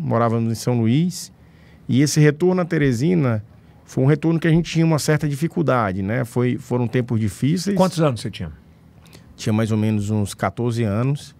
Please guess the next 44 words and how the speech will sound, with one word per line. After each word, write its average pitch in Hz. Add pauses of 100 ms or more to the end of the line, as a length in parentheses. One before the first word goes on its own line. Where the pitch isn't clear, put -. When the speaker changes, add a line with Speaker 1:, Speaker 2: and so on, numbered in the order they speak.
(220)
Speaker 2:
Já 110
quatorze? 117
Speaker 1:
É, 92
que 113
foi 139
quando 156
eu 160
fui 151
lá 131
bater 139
as 127
portas 117
do 107
professor 110
Marcílio 113 (420)
e 113
pedi 120
uma 151
bolsa 139
de 151
estudo 135
pra 143
estudar 135
no 139
Dom 143
Barreto, 139
Speaker 2:
Mas 139
Speaker 1:
né? 101
Speaker 2:
do 196
nada 185
você 156
chegou 143
e 165
bateu 147
na 135
porta. 165
Por 226
que 208
lá 139
o 123
Dom 117
Barreto? 95 (480)
Speaker 1:
Porque -
o 269